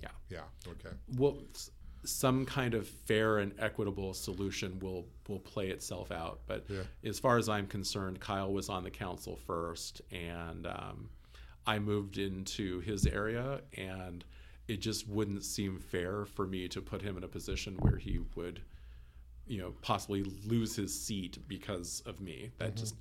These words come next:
Speaker 1: as the person who ran his campaign to get on the council to begin with,
Speaker 2: <laughs>
Speaker 1: that just doesn't track.
Speaker 2: The ultimate act
Speaker 1: Yeah.
Speaker 2: of betrayal.
Speaker 1: And, you know,
Speaker 2: <laughs>
Speaker 1: there, I do, I do a lot of things in my life, and,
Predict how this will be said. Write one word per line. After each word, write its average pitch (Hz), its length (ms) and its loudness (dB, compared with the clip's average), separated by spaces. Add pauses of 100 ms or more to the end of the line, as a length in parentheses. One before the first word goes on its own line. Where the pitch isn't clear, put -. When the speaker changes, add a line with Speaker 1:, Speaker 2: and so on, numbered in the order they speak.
(260)
Speaker 1:
as 107 160 2
the 101 100 -10
person 120 300 4
who 110 80 4
ran 98 240 2
his 92 160 -2
campaign 95 720 -4
to 104 80 -6
get 95 160 -2
on 113 160 2
the 113 80 2
council 92 400 -2
to 87 80 -6
begin 135 340 8
with, - 300 4 (220)
Speaker 2:
<laughs> - 200 -12
Speaker 1:
that 117 180 8
just 120 320 6
doesn't 110 380 6
track. 95 360 2
Speaker 2:
The 151 200 6
ultimate 131 640 6 (280)
act - 20 2
Speaker 1:
Yeah. 92 320 6
Speaker 2:
of 101 100 -2
betrayal. 98 600 0
Speaker 1:
And, 113 440 4
you 117 120 4
know, 98 120 2
Speaker 2:
<laughs> - 200 4
Speaker 1:
there, 127 340 6
I 120 120 8
do, 113 440 4
I 104 140 -2
do 101 160 0
a 95 80 0 (100)
lot 110 140 8
of 117 120 6
things 104 280 -2
in 104 80 0
my 98 140 2
life, 95 580 0 (100)
and, 90 500 4